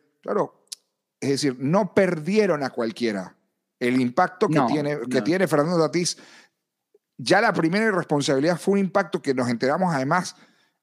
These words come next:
Speaker 1: eh, días antes de empezar el sprint training, eh, se da la noticia de, de, del regreso de las Grandes Ligas que daba Chino, y justamente allí surge toda la información de lo del accidente, todo el mundo estaba en estado de shock,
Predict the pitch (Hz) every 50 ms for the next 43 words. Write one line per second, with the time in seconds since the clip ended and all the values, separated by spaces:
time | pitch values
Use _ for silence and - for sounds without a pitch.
0 | _ - 131 127 117 - 110 98 123 156 175 165 - 202 190 202 190 - 190 180
1 | 151 135 143 120 - 135 156 165 151 - - 156 151 160 160 170 151 127 113 107
2 | 120 135 143 143 - _ _ _ _ _ 113 120 120 - - - 143 123 123 131
3 | 147 180 180 156 143 131 175 160 - 165 143 135 131 120 117 107 113 110 104 98
4 | 113 117 104 110 110 113 123 - 170 160 147 123 135 139 156 156 165 175 170 -
5 | 139 143 175 175 143 135 131 - - 165 156 165 170 - - - _ _ _ -
6 | 139 117 147 156 147 - 190 190 190 190 185 - 220 - - _ _ _ _ _
7 | 131 131 123 131 156 202 226 233 - - _ _ - - - 185 185 - - 185
8 | 185 - 196 196 190 185 170 - 160 147 139 131 120 139 147 131 113 - - -
9 | _ _ _ _ _ - 120 117 123 117 104 98 - - _ _ _ _ _ -
10 | 117 117 110 107 104 104 110 104 - - - 123 143 160 175 165 165 151 - -
11 | 135 139 139 139 143 147 151 143 - - 151 151 143 127 123 123 117 101 - 131
12 | 139 165 170 156 - - 165 165 165 -